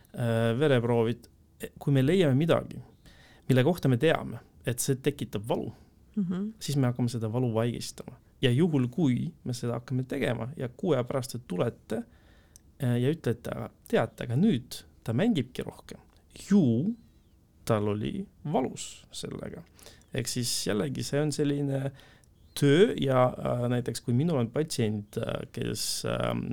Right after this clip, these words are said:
Speaker 1: äh, kes on diagnoositud mingisuguse probleemiga, mis tekitab tal valu, mul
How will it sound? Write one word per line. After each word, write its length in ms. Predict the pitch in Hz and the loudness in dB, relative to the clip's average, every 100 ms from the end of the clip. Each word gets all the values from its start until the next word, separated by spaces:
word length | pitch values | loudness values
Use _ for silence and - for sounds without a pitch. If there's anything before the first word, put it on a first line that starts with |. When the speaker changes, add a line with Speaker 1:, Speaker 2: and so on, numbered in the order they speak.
| 60 | -4
Speaker 1:
äh, 320 | 62 62 - | -4 -4 -4
kes 200 | 120 - | -4 -2
on 100 | 151 | 0
diagnoositud 640 | 117 110 110 107 107 110 | 0 0 -4 -4 -8 -6
mingisuguse 560 | 113 113 120 120 120 110 | -4 -4 -4 -8 -8 -6
probleemiga, 440 | 110 113 113 113 | -4 -2 -4 -4
mis 140 | 104 - | -6 -6
tekitab 400 | 202 147 - - | -6 -8 -12 -10
tal 160 | - 131 | -6 -2
valu, 240 | 196 - - - - - - - 135 | -2 -4 -8 -20 -20 -20 -20 -10 -2
mul 420 | 135 123 120 | 2 4 4